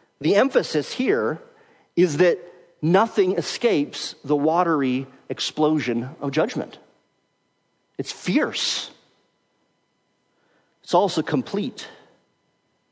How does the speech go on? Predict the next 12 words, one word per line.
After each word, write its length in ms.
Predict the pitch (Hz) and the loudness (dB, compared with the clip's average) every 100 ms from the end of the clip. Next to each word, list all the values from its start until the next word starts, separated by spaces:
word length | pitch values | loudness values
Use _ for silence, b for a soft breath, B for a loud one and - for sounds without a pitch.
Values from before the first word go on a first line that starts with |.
| _ _ _ _ _ | _ _ _ _ _
The 80 | - | -12
flood 340 | 120 170 170 - | -2 2 2 0
prevails. 840 | 156 131 131 170 113 92 - - _ _ _ _ _ _ _ _ - | -2 0 2 0 -2 -6 -12 -16 _ _ _ _ _ _ _ _ -14
Seven 440 | - 175 151 135 | 2 4 4 0
seventeen 460 | - 160 151 151 156 | 2 2 2 0 0
through 140 | 147 | -2
twenty-four 500 | - 156 139 175 170 | 0 0 2 2 2
teaches 360 | - 165 147 127 | 0 -2 0 0
us 140 | - | 0
that 120 | - | -2
the 80 | 151 | 0
waters 500 | 143 165 180 151 - | 2 4 4 2 -2